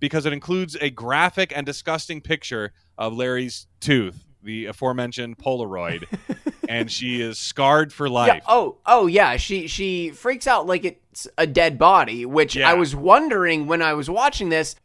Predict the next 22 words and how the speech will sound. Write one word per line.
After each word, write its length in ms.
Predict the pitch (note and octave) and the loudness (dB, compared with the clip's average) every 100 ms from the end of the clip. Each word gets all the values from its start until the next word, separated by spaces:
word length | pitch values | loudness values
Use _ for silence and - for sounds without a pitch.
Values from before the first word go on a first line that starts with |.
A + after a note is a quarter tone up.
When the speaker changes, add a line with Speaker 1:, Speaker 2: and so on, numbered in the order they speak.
| _ | _
Speaker 2:
It, 200 | E3 F3+ | 0 2
it's, 400 | E3+ C#3+ - - - | 2 0 -6 -8 -4
it's 180 | D3 D3+ | -2 -2
a 60 | |
photo 400 | C#3 E3+ E3+ E3 | -2 2 4 4
of 120 | D3 C#3 | 2 0
Larry's 400 | D#3+ D#3 C3+ A#2 | 0 0 -2 0
mouth, 460 | F3 D3+ G#2+ A2+ - | 2 2 -2 -6 0
but 300 | E3 C3+ - - | 2 2 -2 -2
again, 500 | D3+ E3 F#3 D#3+ C#3 | 2 4 4 2 -2
coming 300 | D#3+ D#3+ D3+ | -4 -2 2
back 260 | C#3+ C#3+ | 2 0
to 240 | C#3+ C3+ A#2 _ _ - | -2 -4 -6 _ _ -6
my 400 | C3 B2 B2 A#2+ | -4 -2 -4 -4
answer 360 | C#3 D3+ D3+ C#3+ | -6 -6 -6 -10
prior 340 | C#3 D3 C#3+ C#3+ | -6 -4 -4 -6
to 120 | C#3+ | -8
my 140 | C3+ | -8
question 480 | B2+ E3+ E3+ - C3+ | -4 -4 -4 -6 -8
from 200 | C#3 B2+ | -8 -8
earlier 480 | C3+ C#3+ C3+ A#2 C3 | -4 -2 -2 -4 -2
on, 360 | G#3 G3 E3 | 0 0 -4